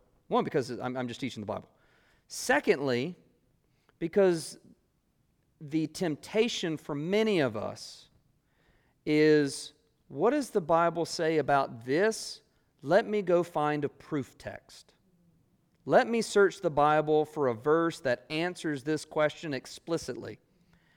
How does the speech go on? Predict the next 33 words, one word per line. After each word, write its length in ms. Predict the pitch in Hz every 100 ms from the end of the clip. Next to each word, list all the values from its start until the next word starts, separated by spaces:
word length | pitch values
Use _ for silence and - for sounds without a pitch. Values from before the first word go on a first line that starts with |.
| _ -
I 40 |
mean, 160 | 254 262
and 120 | 247
proof 240 | 277 269
test, 340 | - 214 180 - _ - _ _ -
proof 260 | 220 202
texts 300 | - 147 - -
aren't 240 | 147 147
necessarily 840 | 139 143 - 147 - 139 139 139
wrong, 440 | 131 147 117 110 165 _ _ _ _ _ _ _ _ _ _ _ _ _ _ _ _ -
but 100 | 160
we 180 | 160 175
need 640 | 170 175 190 208 214 214
to 140 | - 202
read 340 | 165 185 170
the 80 | 170
Bible 520 | 135 143 151 160 156
according 460 | 147 - 147 156 147
to 160 | 151
its 140 | 151 - -
own 440 | 131 147 160 160
terms 600 | - - 127 135 139 131
and 140 | 135 123
categories, 920 | 131 147 156 123 110 117 170 - - _ _ _ _ -
and 120 | 131
we 80 | 135
need 220 | 156 185
to 120 | 190
understand 640 | 147 160 170 - 117 127 139
how 440 | - 165 190 185
it's 260 | 160 151 -
revealing 800 | 135 135 117 139 190 208 160 131
Christ 600 | - 120 107 107 - -